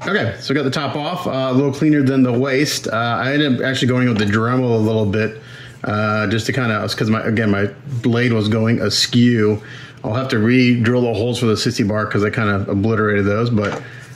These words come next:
not the end of the world. So what I'm gonna do now is I'm actually gonna smooth this out pretty good, I think. And I got to kind of, again, before I do any, what I wanna do is get this kind of, um,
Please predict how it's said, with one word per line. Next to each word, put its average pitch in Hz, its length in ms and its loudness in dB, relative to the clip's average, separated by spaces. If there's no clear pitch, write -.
not 139 300 2
the 139 120 4
end 139 120 0
of 123 60 0
the 117 60 2
world. 110 560 0
So 143 360 -2
what 139 140 -2
I'm 143 60 4
gonna 131 140 2
do 135 120 4
now 147 140 -2
is 127 80 0
I'm 135 60 0
actually 135 260 0
gonna 117 180 0
smooth 139 440 2
this 131 240 2
out 110 220 -4
pretty 113 240 0
good, 110 300 2
I 110 80 0
think. 113 360 -2
And 123 100 -2
I 120 40 2
got 123 140 0
to 120 100 0
kind 131 200 -2
of, 110 140 -4
again, 110 300 2
before 120 340 0
I 113 140 0
do 123 160 4
any, 113 280 4
what 123 160 -2
I 113 80 0
wanna 131 260 0
do 117 160 2
is 110 100 0
get 113 300 -2
this 120 260 0
kind 120 340 0
of, 107 180 0
um, 107 580 0